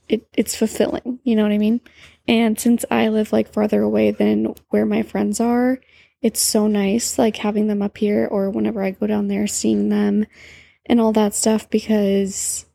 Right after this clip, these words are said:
I just don't get to see 'em as often as I used to anymore. And obviously, like, we're all either in college or out of college and have, like, full-time jobs, and we just, like, don't have the time that we used to anymore.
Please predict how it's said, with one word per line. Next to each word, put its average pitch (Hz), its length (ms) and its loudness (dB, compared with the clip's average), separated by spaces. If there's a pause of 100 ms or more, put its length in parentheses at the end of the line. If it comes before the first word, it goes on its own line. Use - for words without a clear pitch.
(220)
I 226 80 0
just 226 200 -2
don't 226 140 0
get 208 140 -6
to 214 80 0
see 214 180 -2
'em 208 100 0
as 214 120 -4
often - 340 -6
as 220 140 -4
I 214 40 0
used 220 240 -4
to 254 80 0
anymore. 277 380 4 (220)
And 220 240 2
obviously, 214 420 -2
like, 202 300 -4 (960)
we're 220 180 4
all 214 320 4 (460)
either 214 180 2
in 214 160 2
college 202 340 2
or 220 160 -2
out 202 80 -2
of 196 80 -2
college 208 400 -2
and 208 140 0
have, 208 240 -2
like, - 160 -4
full-time 214 380 -2
jobs, 233 420 2
and 226 80 2
we 208 80 0
just, 233 240 -2
like, 285 220 -2 (360)
don't 226 200 2
have 240 160 2
the 240 80 2
time 208 320 0
that 220 120 0
we 226 80 0
used 220 320 -4
to 254 60 0
anymore. 277 400 4